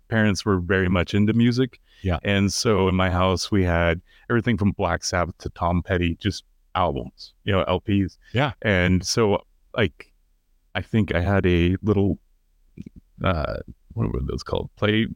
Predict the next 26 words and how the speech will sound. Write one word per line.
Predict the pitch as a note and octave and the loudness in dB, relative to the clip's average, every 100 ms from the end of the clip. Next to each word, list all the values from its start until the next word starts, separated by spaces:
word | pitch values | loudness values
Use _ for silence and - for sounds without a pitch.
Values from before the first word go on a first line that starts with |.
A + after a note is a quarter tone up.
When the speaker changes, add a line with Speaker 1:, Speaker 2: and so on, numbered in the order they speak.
| - | -2
Speaker 1:
play, | A2+ A#2+ A#2 - _ _ | -2 -2 -6 -18 _ _
play | A2+ A#2 | 0 0
school, | - B2+ B2+ - _ _ _ _ - | 0 0 0 -2 _ _ _ _ -2
uh, | F#2+ F2 F2 F2 _ _ _ _ _ _ _ _ _ _ _ _ _ _ | 2 2 2 -2 _ _ _ _ _ _ _ _ _ _ _ _ _ _
record | A#2 A2 G#2 F2 | -2 -2 -2 -4
player. | A#1 A#1 - _ _ - | -6 -6 -10 _ _ -6
Speaker 2:
Okay, | C#3 G3+ D#3 | -4 -2 -4
sure. | - D#3+ D3 | -2 -2 0
Speaker 1:
You | B2+ | 2
know, | G#2 | 2
Speaker 2:
Yeah, | A#2 | 2
yeah, | A#2+ A2+ | 2 2
yeah. | G2+ G2+ | 2 2
Speaker 1:
and | A#2 | 0
you | |
could | G#2 - | -2 -4
put | C3 | -4
the | - D3+ | -2 0
little, | B2+ A2+ G#2 | 2 4 4
uh, | G#2 F2+ - - - - - | 4 2 -2 -10 -20 -14 -4
um, | F#2+ F2+ E2+ F2 F#2+ - _ _ _ _ _ _ - | 0 2 2 2 0 -6 _ _ _ _ _ _ -4
tiny | D3+ D3+ | 0 2
little | B2+ G2+ | 2 2
albums | F2+ E2+ F#2+ F#2+ | 2 2 0 -2
on | - - | -2 -8
it. | - | -12